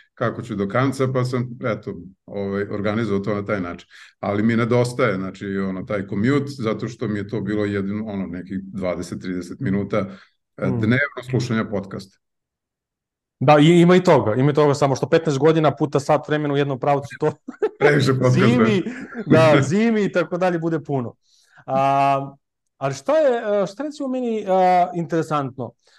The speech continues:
Speaker 2: A, ti, ti trendovi o kojima pričamo i šta se dešava.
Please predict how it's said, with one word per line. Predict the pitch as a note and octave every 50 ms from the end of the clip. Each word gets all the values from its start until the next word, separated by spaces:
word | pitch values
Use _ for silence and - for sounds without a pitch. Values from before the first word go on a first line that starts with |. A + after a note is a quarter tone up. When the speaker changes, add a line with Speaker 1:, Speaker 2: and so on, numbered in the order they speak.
| _ A#2 -
Speaker 2:
A, | B2+ C3 C3+ C3+ C3+ C3 C3 C3 B2+ A2+ - _ _ _ _ _ _ _ _ _ _ _ _ _ _ _ _ _ _ _ _ _ _ _ _ _ _ _ _ _ _ _ _ _ _ _ _ _ _ _ _
ti, | - A3 F#3 - - -
ti | - G#3 G3
trendovi | - F3+ F3 E3+ D#3+ D3 C#3 C3
o | B2 -
kojima | C3+ B2 B2 A2+ A#2+
pričamo | A#2+ A#2 G#2+ - - A2 G#2+ G#2+ G#2+ A2
i | A#2+ B2 B2+ A#2
šta | - C#3
se | B2 - B2+
dešava. | A2 A2+ G#2 G2 - A#2 G#2+ - -